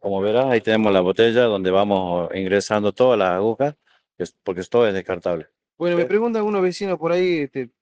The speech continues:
Speaker 2: por ejemplo, ya pasaron por el barrio La Paz, si es del barrio La Paz y puede venir ahora porque no pudo ese día, ¿se puede?
Speaker 1: Sí, por favor, puede llegarse. Todas esas zonas que ya estuvimos, lo pueden hacer con total, este, calma y normalidad y pueden llegar acá gustosos de que nosotros le va-,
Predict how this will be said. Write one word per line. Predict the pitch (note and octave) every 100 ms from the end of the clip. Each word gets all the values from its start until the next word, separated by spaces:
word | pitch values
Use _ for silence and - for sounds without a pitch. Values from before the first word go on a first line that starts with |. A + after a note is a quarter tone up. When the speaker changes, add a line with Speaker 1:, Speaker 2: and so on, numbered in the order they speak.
| _
Speaker 2:
por | C3+
ejemplo, | C#3+ F3 D3+
ya | E3+
pasaron | E3 E3+ G3 D#3+
por | C#3+
el |
barrio | C3 C#3 C3
La | A#2+
Paz, | C3+ C3 - -
si | A#2 - A#2+ B2+
es | C3+ D#3
del | D#3+
barrio | D3+ D#3+
La | C#3+
Paz | D#3+ D#3+
y |
puede | D3+ D#3
venir | D#3 D#3+
ahora | D#3 F3 F3 E3+
porque | C#3+ B2+ B2 A#2
no | B2 C3
pudo | F3 E3+
ese | D3+
día, | D3 D#3 D#3+
¿se | C#3
puede? | D#3+ B2
Speaker 1:
Sí, | C3
por | A2+
favor, | G2 G2+ B2+
puede | A#2+ G#2+ F2+
llegarse. | F#2+ A#2 C3+ C3 A2+ _ _
Todas | - A#2 A2
esas | G2
zonas | - A2 G#2
que | F#2
ya | G2
estuvimos, | - G#2+ C3 C#3 C#3+ - _ _ _ -
lo | F#2
pueden | - A#2
hacer | A2 G#2 A#2
con | G#2 F#2+
total, | G#2 - B2
este, | A#2 G#2 - F#2+ F2+ F2
calma | - A#2 B2 G#2+
y |
normalidad | G2+ G2+ G#2 A#2+ D3+ E3 B2
y | F#2+ F2+ F2+
pueden | F#2 G#2+ G#2+
llegar | G2 G#2+ G#2+
acá | G2 A2 G#2+
gustosos | G2 G#2+ D3+ C#3+ C3
de | G2+
que | F#2
nosotros | F#2 A2+ G#2
le | F#2
va-, | G2 G#2